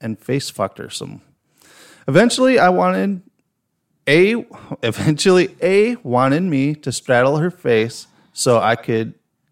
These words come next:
so she could eat my ass while Kay kept fingering A's pussy and licking her clit.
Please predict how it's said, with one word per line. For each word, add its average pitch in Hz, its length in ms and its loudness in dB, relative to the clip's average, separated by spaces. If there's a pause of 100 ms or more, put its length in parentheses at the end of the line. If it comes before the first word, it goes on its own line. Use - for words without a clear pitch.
(100)
so 120 240 0
she 185 240 -4
could 139 240 -2
eat 151 200 -6
my 185 200 -2
ass 120 640 -6 (460)
while 110 160 0
Kay 143 320 0
kept 135 280 -4
fingering 135 540 -2
A's 127 260 -6
pussy 117 640 -6
and 117 240 -6
licking 107 300 -6
her 123 100 -10
clit. - 520 -8